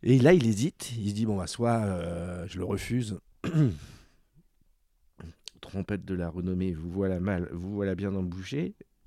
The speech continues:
Ou soit je l'accepte, mais je peux pas l'accepter sous mon nom puisque j'ai pas le droit de l'avoir deux fois. Et il envoie donc Paul Pavlovitch, qui est son, euh, neveu,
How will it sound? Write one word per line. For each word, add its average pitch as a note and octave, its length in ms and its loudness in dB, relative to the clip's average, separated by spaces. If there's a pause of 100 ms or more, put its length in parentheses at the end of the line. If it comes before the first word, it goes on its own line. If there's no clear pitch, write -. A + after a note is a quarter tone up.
(140)
Ou C3+ 100 -2
soit C#3 300 0
je C3+ 80 0
l'accepte, D#3+ 400 2
mais A#2 140 2
je G#2+ 100 2
peux F#2 140 -2
pas A2 120 2
l'accepter G#2+ 380 -4
sous - 160 -8
mon A#2 160 0
nom F#3 120 -2
puisque C3+ 260 -6
j'ai G2+ 120 -2
pas - 100 -6
le - 20 -4
droit B2 100 2
de C#3+ 40 -2
l'avoir B2 200 0
deux G#2+ 80 -4
fois. G2+ 200 -8 (440)
Et A#2 120 6
il A#2 80 8
envoie A2 280 4
donc E3 240 2
Paul D3 160 6
Pavlovitch, G#2+ 560 0
qui - 100 -8
est - 20 -2
son, G2 360 -2
euh, E2 200 -4
neveu, F#2+ 320 2